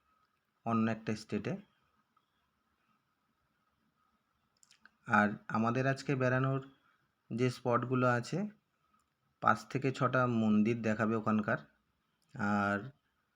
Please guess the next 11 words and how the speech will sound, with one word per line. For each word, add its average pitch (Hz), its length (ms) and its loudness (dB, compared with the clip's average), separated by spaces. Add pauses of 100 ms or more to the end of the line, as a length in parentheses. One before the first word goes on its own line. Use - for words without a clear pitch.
(340)
আহ, 127 160 -4
মন্দিরের 107 640 2
পরে 113 260 -2
আমরা 113 240 2
যাব 101 240 -2 (100)
আদিযোগী, 110 680 4 (1000)
যেখানে 107 420 0 (100)
শিবের 107 400 0
একটা 107 240 -4
বড় 104 280 0
মূর্তি 104 420 -2